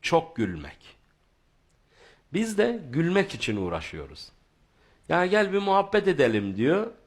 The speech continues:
"Gülüp eğlenelim." diyor. Çok gülmek kalbi karartır diyor Hazreti Peygamber.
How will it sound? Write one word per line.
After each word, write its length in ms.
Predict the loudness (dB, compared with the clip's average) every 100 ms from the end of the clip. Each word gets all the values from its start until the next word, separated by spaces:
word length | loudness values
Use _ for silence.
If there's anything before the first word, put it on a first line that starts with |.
| _ _ _ _ _ _ -20 _
"Gülüp 300 | -4 0 4
eğlenelim." 680 | 4 2 2 2 2 -2 -4
diyor. 240 | -6 -6 -12 _ _ _ _ _ _ _ _ _ _ _ _ -10
Çok 480 | 0 2 2 2
gülmek 500 | 0 2 2 0 -2
kalbi 400 | -4 -2 0 -2
karartır 680 | -2 0 0 0 0 0 0
diyor 260 | -4 -6 -4
Hazreti 520 | -4 -2 -2 -2 -4
Peygamber. 680 | -4 -4 -4 -6 -8 -12